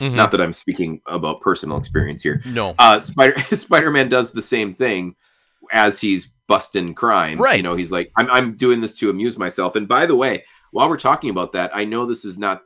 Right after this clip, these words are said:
Speaker 2: that, like, hyperbolic of a statement to make.
Speaker 1: Okay.
Speaker 2: I, I think Christopher Daniel Barnes, who plays Peter Parker slash Spider-Man in this
Speaker 1: Mm-hmm.
Speaker 2: universe,
Speaker 1: Mm-hmm.
Speaker 2: is
Speaker 1: Mm-hmm.
Speaker 2: my favorite of what we've seen so far, Jason. Not my favorite Spider-Man.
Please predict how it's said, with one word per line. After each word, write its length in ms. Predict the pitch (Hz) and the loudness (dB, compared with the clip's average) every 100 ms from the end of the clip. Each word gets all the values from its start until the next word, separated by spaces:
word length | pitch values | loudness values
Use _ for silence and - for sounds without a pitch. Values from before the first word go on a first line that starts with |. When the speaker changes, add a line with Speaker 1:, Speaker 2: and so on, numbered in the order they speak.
| _ | _
Speaker 2:
that, 280 | 98 107 - | -4 -2 -4
like, 240 | 98 90 - | -6 -8 -8
hyperbolic 640 | - 101 95 87 90 104 104 | -6 -4 -2 -2 0 -2 -6
of 80 | |
a 60 | 92 | -8
statement 360 | - 98 95 92 | -6 -6 -6 -10
to 80 | 85 | -10
make. 300 | 87 113 _ - | -10 -10 _ -10
Speaker 1:
Okay. 300 | 120 117 110 | -4 -2 -2
Speaker 2:
I, 140 | 120 123 | -2 -2
I 140 | 117 165 | 0 0
think 200 | 208 190 | -2 -4
Christopher 380 | 175 175 165 160 | -6 -4 -4 -2
Daniel 380 | 147 147 156 | -2 -2 -4
Barnes, 500 | 120 120 143 185 - - | 0 0 0 -6 -12 -10
who 140 | 127 | -10
plays 500 | 120 113 113 117 - - | -6 -4 -4 -4 -10 -10
Peter 180 | 127 117 | -8 -2
Parker 260 | 123 120 | -2 -2
slash 300 | - 123 117 | -4 -4 -6
Spider-Man 440 | - 110 120 127 127 | -4 -4 -4 -4 -6
in 120 | 101 | -4
this 160 | 139 131 | -4 -4
Speaker 1:
Mm-hmm. 100 | 135 | -4
Speaker 2:
universe, 420 | 113 123 147 156 | -4 -4 -4 -4
Speaker 1:
Mm-hmm. 240 | 147 135 160 - | -4 -4 -6 -6
Speaker 2:
is 100 | 151 | -2
Speaker 1:
Mm-hmm. 60 | |
Speaker 2:
my 120 | 151 143 | 0 0
favorite 340 | 143 151 143 | 0 0 0
of 100 | 117 | 0
what 160 | 123 131 | -2 -2
we've 140 | 123 | -6
seen 200 | - 151 | -6 -8
so 160 | - 85 | -8 -4
far, 200 | 82 80 | -4 -4
Jason. 300 | 82 80 107 | -4 -6 0
Not 200 | 147 - | 0 0
my 120 | 180 | -2
favorite 340 | 175 170 165 | 0 -2 -2
Spider-Man. 680 | - 156 139 98 85 78 92 | -2 2 2 2 -4 -8 -10